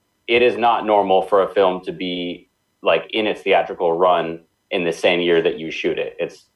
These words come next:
pretty fantastic, honestly, that within a couple months of us starting the project, it is where it's at. Um, but I would say that, um, obviously everybody that worked on it, uh, worked really, really hard to make that happen. But I wanna make sure those guys get credit because they opened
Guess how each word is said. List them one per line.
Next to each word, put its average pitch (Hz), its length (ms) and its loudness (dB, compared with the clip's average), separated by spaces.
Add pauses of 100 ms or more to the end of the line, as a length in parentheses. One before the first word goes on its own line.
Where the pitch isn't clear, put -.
pretty 101 200 2
fantastic, 85 680 0
honestly, 85 420 2
that 80 180 0
within 82 400 -2 (220)
a 92 80 0
couple 92 340 2
months 87 400 2
of 80 360 2
us - 180 -2
starting 87 320 2
the 80 60 -4
project, 76 540 -2
it 87 80 -2
is 80 160 0
where 76 160 -4
it's - 140 -12
at. - 320 -4 (380)
Um, 80 180 0
but 104 100 2
I 107 60 4
would 110 220 2
say 92 200 0
that, 82 360 0 (440)
um, 78 460 0 (480)
obviously 120 440 0
everybody 107 320 2
that 92 100 0
worked 98 260 0
on 107 180 2
it, 101 260 -4
uh, 82 240 2
worked 92 280 0
really, 92 200 2
really 95 200 2
hard 90 260 0
to 92 60 -16
make 90 160 -6
that 87 160 -4
happen. 101 420 0 (340)
But 95 100 2
I 92 80 4
wanna 98 200 2
make 92 140 -2
sure 95 140 0
those 87 160 2
guys 85 260 0
get 85 240 -4
credit 87 340 0
because 90 300 -4
they 87 400 0
opened 92 480 -2